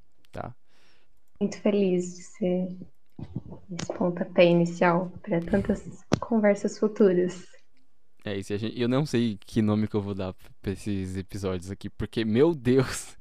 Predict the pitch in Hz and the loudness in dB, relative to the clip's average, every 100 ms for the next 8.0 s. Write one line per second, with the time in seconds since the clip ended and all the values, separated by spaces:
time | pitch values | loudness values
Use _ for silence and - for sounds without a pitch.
0 | - - - - - 107 117 123 160 127 | -18 -18 -18 -18 -8 -4 -2 2 4 6
1 | 117 123 - - 135 - 95 - - - | 4 2 0 0 -2 0 4 6 6 4
2 | - 294 - 440 - - - - - - | 4 4 4 -2 -6 -14 -18 -20 -20 0
3 | 220 208 202 190 196 180 180 175 - - | 6 8 8 8 10 8 6 0 -14 -18
4 | - - - - - - 214 208 214 202 | -18 -18 -18 -18 -10 0 2 4 4 4
5 | 196 214 214 214 202 208 214 208 196 196 | 6 6 6 6 6 4 2 4 4 2
6 | - 208 190 196 180 175 175 - - - | 4 6 6 6 6 4 0 -12 -16 -18
7 | - - - 101 113 - 107 87 82 | -18 -10 -8 0 0 0 -4 -4 -6